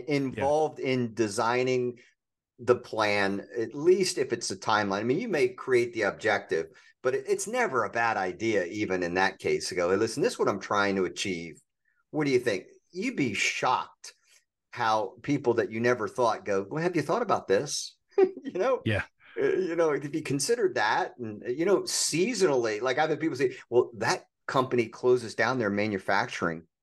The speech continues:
Speaker 2: plant for, like, three weeks in July every year." <laughs>
Speaker 1: Yeah.
Speaker 2: You know, you're like,
Speaker 1: Yeah.
Speaker 2: "Well, I didn't know that."
Speaker 1: <laughs> You know, this plant's in, in France where they go on vacation the month of June, and this one's in Germany where they're out for the month of July. I mean,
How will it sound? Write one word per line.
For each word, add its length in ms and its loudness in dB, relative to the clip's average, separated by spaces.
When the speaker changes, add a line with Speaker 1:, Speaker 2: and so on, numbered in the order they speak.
Speaker 2:
plant 380 0
for, 160 -2
like, 220 0
three 480 0
weeks 600 -2
in 200 2
July 640 2
every 320 2
year." 420 -2
<laughs> 60 -20
Speaker 1:
Yeah. 200 -2
Speaker 2:
You 100 0
know, 300 0
you're 120 -2
like, 140 2
Speaker 1:
Yeah. 120 -8
Speaker 2:
"Well, 80 -10
I 180 2
didn't 200 -2
know 220 4
that." 260 -6
Speaker 1:
<laughs> 360 0
You 80 0
know, 80 2
this 160 0
plant's 340 0
in, 220 0
in 180 -4
France 460 -2
where 100 -2
they 80 0
go 160 0
on 160 0
vacation 460 0
the 40 0
month 220 0
of 60 -4
June, 240 0
and 120 -2
this 140 -6
one's 160 0
in 80 -2
Germany 300 2
where 80 -2
they're 160 -2
out 220 0
for 60 -8
the 100 -2
month 260 0
of 100 2
July. 480 0
I 80 -2
mean, 260 0